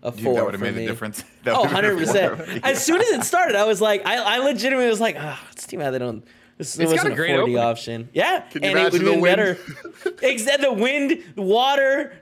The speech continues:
Speaker 1: the seats moving, it would have been it better. Like, that's what four D is made for, for these dumb movies. Yes, Nick?
Speaker 2: Oh, I was gonna, I'm, I'm, I just wanted to pose. Well, Tim,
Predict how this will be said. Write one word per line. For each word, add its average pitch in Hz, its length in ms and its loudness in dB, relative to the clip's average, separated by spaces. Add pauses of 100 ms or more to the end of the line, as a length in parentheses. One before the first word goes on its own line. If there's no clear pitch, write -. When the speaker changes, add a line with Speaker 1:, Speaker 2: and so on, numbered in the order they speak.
(140)
Speaker 1:
the 226 140 0
seats 240 480 -2
moving, 269 420 0
it 247 220 -2
would 285 100 4
have 285 80 -4
been 294 140 2
it 277 160 2
better. 247 420 2
Like, 262 220 0
that's 285 280 -2 (120)
what 262 260 -2
four 233 240 0
D 220 140 -6
is 175 160 -4
made 151 220 -2
for, 120 220 -6
for - 120 -12
these 143 180 -6
dumb 147 180 -6
movies. 120 240 -8
Yes, 120 200 -8
Nick? - 180 -18 (680)
Speaker 2:
Oh, 113 200 2
I 110 60 0
was 120 120 -2
gonna, 127 140 -8
I'm, 98 220 -4
I'm, 113 340 -8
I 98 80 -2
just 101 200 -10
wanted 98 140 -8
to 85 40 -12 (100)
pose. 82 140 -8
Well, 98 140 -10
Tim, 92 260 -8